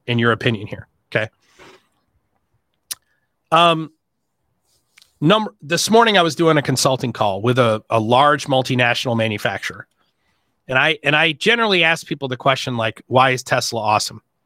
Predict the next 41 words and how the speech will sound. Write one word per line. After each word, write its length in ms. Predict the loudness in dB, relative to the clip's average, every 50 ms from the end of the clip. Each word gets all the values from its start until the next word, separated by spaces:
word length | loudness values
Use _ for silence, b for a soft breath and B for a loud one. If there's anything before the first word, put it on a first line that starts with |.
| b b b b b b b b b -2
But 100 | 0 2
I 120 | 2 2
asked 320 | 2 2 0 0 -2 -2 0
them, 340 | 0 0 0 0 -4 -8 -12 _ _ _ _ _
in 120 | -4 0 2
this 180 | 2 2 2
case, 300 | 2 0 0 0 0 0
I 100 | 2 2
asked 200 | 2 2 0 -2
them 100 | -4 -6
about 240 | -6 -4 -4 -4 -4
Chat 260 | -2 -2 -2 -2 -2
G 180 | -4 -6 -6 -6
P 120 | -6 -8
T. 280 | -8 -8 -10 -12 -14 -16 _ _ _ _ _ _ _ _ _ _ _ _ _ _ _ _ _ -6
I 40 |
said, 180 | -2 0 2 2
"Why 240 | 4 4 4 4 2
is 200 | 0 -4 -8 -8
Chat 300 | -4 -2 -2 -2 -2 -6
G 160 | -8 -8 -8
P 140 | -6 -8 -8
T 180 | -4 -4 -4 -4
awesome?" 320 | -4 -6 -8 -12 -14 -14 _ _ _ _ _ _ _ _ _ _ _ _ _ b b b b b b b b
And 120 | -2 0 2
they 80 | 2
said, 240 | 2 2 2 2 2
"Well, 360 | 2 2 4 4 4 2 0
because 460 | -2 -4 -6 -2 -2 0 0 0 -2 -4
you 100 | -6 -2
can, 520 | 0 2 4 4 4 2 0 -2 -4 -4
you 100 | -2 0
know, 60 | 2 2
you 120 | 2 0
get 160 | 0 -2 -2
to 80 | -4 -4
take 200 | -4 -4 -4 -2
a 40 | -2
shortcut. 460 | -2 0 0 0 -2 -4 -8 -10 -8
You 140 | -6 -4 -2
can, 240 | -2 -2 -4 -4